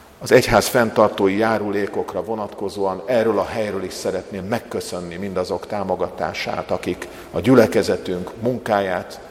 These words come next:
anyagi felajánlásaikkal is segítették ebben az esztendőben. Istené legyen a dicsőség minden elvégzett munkáért, és ő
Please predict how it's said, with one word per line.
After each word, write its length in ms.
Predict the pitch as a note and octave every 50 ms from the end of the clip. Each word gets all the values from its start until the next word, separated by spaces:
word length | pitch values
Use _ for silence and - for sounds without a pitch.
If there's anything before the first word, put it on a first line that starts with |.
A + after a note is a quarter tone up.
| - - -
anyagi 560 | - A#2 A2 G#2 G2+ F#2+ F2 F2 F2+ E2+ E2+ -
felajánlásaikkal 1200 | - - G#2 F#2 F#2+ F#2 F#2+ F2 E2+ F2 F2+ F2 F#2 - - F2+ E2 E2+ - - - - E2 E2
is 100 | F2 -
segítették 920 | - - G#2+ F#2+ D#2+ E2+ E2 - - F2+ E2+ - - - F2 D#2+ D#2 - -
ebben 500 | F2 F2 D#2+ D#2 F2 E2+ E2+ F2 F#2 F#2 - - - - -
az 160 | - D#2 -
esztendőben. 880 | - G2+ - - - G#2+ G2+ G2 F2 F#2 F#2 F2 E2 F#2 F2+ F#2 F#2 - - - - - - - - - -
Istené 440 | - C3+ A#2 - - - G2 F#2 F#2+
legyen 320 | F#2+ G2+ G#2 F#2 G2 F2+ F2
a 60 | F2
dicsőség 920 | E2 A2+ A2+ - - - F#2+ F2 D#2+ - - - F2+ F#2 F#2 F2+ - - - - - - - - -
minden 600 | - A2 A#2 A2+ G#2 F#2 E2 F#2 F#2 F2+ F2+ F2+ F2
elvégzett 640 | - G#2+ G2+ G2 F2 G2 F#2 F2 E2 E2+ D#2+ D#2 -
munkáért, 600 | - G#2 G#2+ G#2 - - G2 F2+ F#2 F2+ F2+ - -
és 200 | E2+ E2 - -
ő 420 | - A#2+ G#2 G2+ F2+ - - -